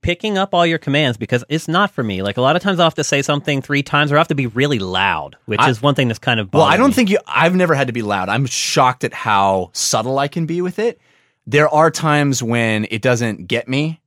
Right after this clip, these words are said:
Speaker 2: and I, and I have to enunciate.
Speaker 1: Yeah.
Speaker 2: Uh, and I think that the, the, the real important part is to say Xbox clearly,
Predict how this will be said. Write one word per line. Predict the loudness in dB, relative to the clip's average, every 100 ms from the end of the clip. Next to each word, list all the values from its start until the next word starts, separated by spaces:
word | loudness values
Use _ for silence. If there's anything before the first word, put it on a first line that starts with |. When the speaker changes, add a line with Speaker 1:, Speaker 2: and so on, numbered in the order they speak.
| -6
Speaker 2:
and | -2
I, | -2 -4 -4
and | -2
I | -2
have | -6
to | -6
enunciate. | -6 -4 -6 -6 -6 -8
Speaker 1:
Yeah. | -6 -4 -4 -2
Speaker 2:
Uh, | 0 2 2 -2 _ -4
and | -2
I | 0
think | 0
that | 2 0 -2
the, | -8 -8 -6
the, | -4 -4 -6 -10
the | -4
real | 0 0
important | 0 -2 0
part | 0 0
is | -2
to | -6
say | -6 -4
Xbox | -4 -6 -6 -8 -8 -14 -16 _ _ _ _ -16
clearly, | -10 -8 -10 -16 -20